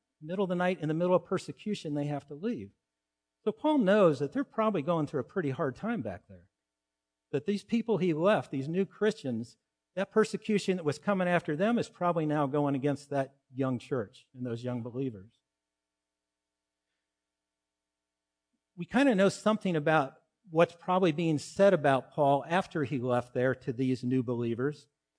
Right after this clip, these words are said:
Some of the things that they're, are being used to try and bring them down by the things that Paul writes in his letter back to them,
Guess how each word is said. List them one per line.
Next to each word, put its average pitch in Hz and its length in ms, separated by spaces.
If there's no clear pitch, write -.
Some 165 140
of 147 60
the 151 100
things 147 400
that 135 160
they're, 151 320
are 151 80
being 156 300
used 165 400
to 143 80
try 156 280
and 147 140
bring 160 260
them 139 200
down 139 480
by 143 160
the 139 100
things 175 340
that - 140
Paul 151 240
writes 156 440
in 156 100
his 143 140
letter 151 280
back 202 300
to 135 100
them, 107 300